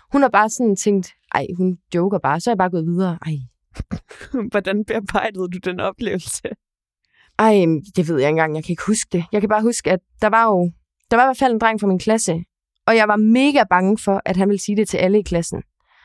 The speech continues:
Speaker 1: fordi at det var for pinligt.
Speaker 2: Mm.
Speaker 1: Og jeg kan huske så, at jeg blev mega overrasket, for han sagde faktisk ikke noget. Men efter et stykke tid, så tror jeg, at det bedste for mig var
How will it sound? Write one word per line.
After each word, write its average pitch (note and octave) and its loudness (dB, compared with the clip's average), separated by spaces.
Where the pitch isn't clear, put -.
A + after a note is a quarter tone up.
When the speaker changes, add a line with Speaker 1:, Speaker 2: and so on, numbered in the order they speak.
Speaker 1:
fordi F3+ 0
at E3 0
det F#3+ 2
var F3+ 4
for - -6
pinligt. D#3+ -4
Speaker 2:
Mm. D#3+ -4
Speaker 1:
Og A3+ 4
jeg A3+ 2
kan A3 -2
huske D4+ -2
så, A3 2
at F#3+ -4
jeg F#3+ 0
blev G3 -2
mega A#3 0
overrasket, G#3 -2
for - -2
han F#3 0
sagde B3 0
faktisk F#3+ -6
ikke - -2
noget. E3+ -2
Men A3+ 2
efter B3+ 0
et G3 -6
stykke - -4
tid, C#4 -4
så - -8
tror C4 0
jeg, F#3 0
at F#3+ -2
det G#3 -4
bedste A3+ -2
for F#3+ -6
mig G3+ -2
var G#3+ 0